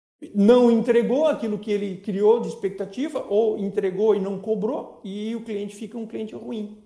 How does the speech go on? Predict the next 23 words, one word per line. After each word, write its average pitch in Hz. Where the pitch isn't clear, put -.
entendeu? 160
Então, 190
é, 143
fa-, -
façam 277
hoje 233
um 214
exercício 185
aí, 151
uma 160
outra 180
sugestão, 165
façam 196
hoje 185
um 180
exercício, 165
meus 151
clientes 170
da 175
mentoria 180
sempre 220
fazem 190
isso, -